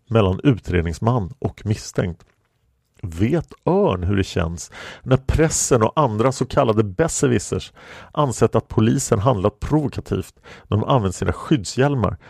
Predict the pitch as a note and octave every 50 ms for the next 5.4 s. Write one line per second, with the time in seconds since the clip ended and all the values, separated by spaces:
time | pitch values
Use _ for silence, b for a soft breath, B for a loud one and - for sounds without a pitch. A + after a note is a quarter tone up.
0 | B B B B - G#2+ - - - - C#3 - - - G2 - - - - -
1 | - D3 C#3+ - - - - - G2+ F2 E2 - - - - D3+ C#3 A2+ G#2+ A#2+
2 | D3 C#3+ C#3+ B2 F2+ E2 - - - - - - - - - - - F#2+ - -
3 | - E3 C#3+ A2 F2+ G2+ G2+ G2+ G#2 G2+ B2 B2+ - - - C#3 C3+ - - C#3+
4 | A2 G2+ G3 - - G#2+ G#2 F#2 G#2+ - - C3 D#3 D#3+ C#3 A2+ G2+ - - -
5 | - C3+ - - - - - C#3+